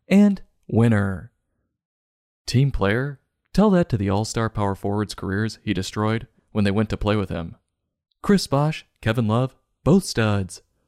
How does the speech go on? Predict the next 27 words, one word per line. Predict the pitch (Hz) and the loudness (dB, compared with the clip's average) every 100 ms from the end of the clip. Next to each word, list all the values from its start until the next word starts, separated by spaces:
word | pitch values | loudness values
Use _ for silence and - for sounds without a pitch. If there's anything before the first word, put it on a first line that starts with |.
| _ _ - | _ _ 0
Left | 220 247 | 2 4
to | 156 | 2
rot | 113 120 - | 2 0 -2
only | 104 101 | -4 -4
shooting | 95 - 113 113 | -4 -2 0 0
corner | - 110 110 | 0 0 -2
threes, | 107 107 104 101 98 - _ _ _ - | -4 -2 -2 -2 -6 -10 _ _ _ -4
because | 135 156 151 147 - _ _ _ | 0 4 2 0 -10 _ _ _
the | - | -2
lane | 98 104 139 | 0 2 2
had | 123 127 | 2 0
to | 117 | 0
be | 104 104 | 0 0
open | 147 104 | 0 -2
for | 90 | -4
LeBron. | 95 87 104 120 98 104 - _ _ _ _ _ _ | -8 -2 0 0 0 -6 -12 _ _ _ _ _ _
But | - | 0
his | 131 127 | 2 2
game | - 147 208 196 | 2 6 6 6
was | 110 104 | 2 -4
so | - 117 | -4 -4
versatile. | 101 113 151 196 123 110 98 101 107 _ _ _ _ _ _ _ _ _ _ _ _ _ - | 0 4 4 4 0 -2 -4 -6 -12 _ _ _ _ _ _ _ _ _ _ _ _ _ -4
As | 110 | -2
far | - 196 | 2 2
as | 180 | 2
winner | 120 139 | 0 0
goes, | 139 143 143 | -2 -4 -6